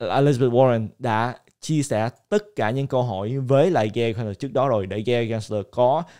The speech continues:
sự chuẩn bị cho như thế nào. Và trong cái email này cũng nói là muốn chia sẻ để cho Gary Gensler có sự chuẩn bị và đừng có quá bỡ ngỡ với những câu hỏi này. Và hai bên á, chia sẻ câu hỏi và câu trả lời, làm sao để, à, có thể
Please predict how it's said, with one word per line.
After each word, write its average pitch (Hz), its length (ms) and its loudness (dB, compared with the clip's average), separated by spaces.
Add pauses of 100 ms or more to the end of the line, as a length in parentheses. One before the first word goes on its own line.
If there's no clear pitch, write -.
sự 127 220 -10
chuẩn 135 180 -6
bị 107 180 0
cho 127 160 0
như 117 160 -2
thế 127 80 -6
nào. 107 320 -4
Và 104 340 -2 (200)
trong 151 260 0
cái 156 300 0 (280)
email 143 260 0
này 120 200 2
cũng 123 160 -6
nói 135 200 0
là 117 280 2 (220)
muốn 170 200 0
chia 151 160 2
sẻ 110 280 0
để 107 180 -2
cho 123 120 -2
Gary 117 260 0
Gensler 113 240 -4
có 127 60 -2
sự 120 120 -6
chuẩn 113 200 -6
bị 104 200 0
và 104 240 0
đừng 107 160 -2
có 120 140 -4
quá 131 200 2
bỡ 117 180 0
ngỡ 104 240 -4
với 120 80 -4
những 120 100 -4
câu 117 120 -4
hỏi 98 160 -4
này. 117 220 2 (280)
Và 110 160 0
hai 143 300 2
bên 135 260 4
á, 139 260 0
chia 135 200 -4
sẻ 101 220 -8
câu 120 140 -4
hỏi 101 200 -6
và 123 120 -2
câu 123 80 -2
trả 117 160 0
lời, 110 340 2
làm 113 220 -2
sao 117 340 -2
để, 104 280 -2 (260)
à, 113 200 -6 (160)
có 139 320 4
thể 117 340 -2